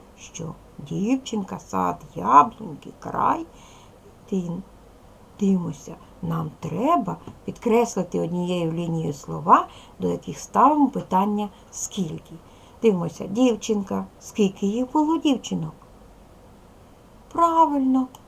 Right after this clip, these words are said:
одна дівчинка. Правильно. Так, давайте дивитися. Яблуньки. Скільки їх було там? Скільки штук їх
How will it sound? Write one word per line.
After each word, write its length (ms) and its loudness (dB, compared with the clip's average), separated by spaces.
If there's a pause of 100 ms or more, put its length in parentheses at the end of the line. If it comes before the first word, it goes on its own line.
(120)
одна 840 4 (1200)
дівчинка. 720 -8 (300)
Правильно. 680 -6 (360)
Так, 360 0
давайте 480 -2
дивитися. 640 -4 (320)
Яблуньки. 920 4 (180)
Скільки 600 2
їх 340 2
було 340 4
там? 360 -6 (1400)
Скільки 480 0
штук 360 -2
їх 100 6